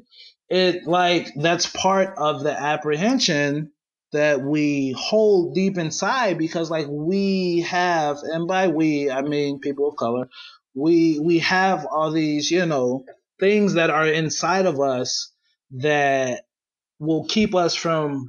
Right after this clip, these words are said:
doing something just because of the adversity that you face when you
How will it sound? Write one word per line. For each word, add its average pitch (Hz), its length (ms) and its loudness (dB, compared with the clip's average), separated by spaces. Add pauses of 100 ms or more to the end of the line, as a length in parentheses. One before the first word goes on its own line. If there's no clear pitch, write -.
doing 247 280 2
something 131 400 -2
just 180 300 0
because 180 640 2
of 147 300 -2
the 147 240 -2
adversity 139 580 -4
that 127 320 -6
you 127 140 -6
face 135 500 -4
when 131 380 -4
you 117 560 -2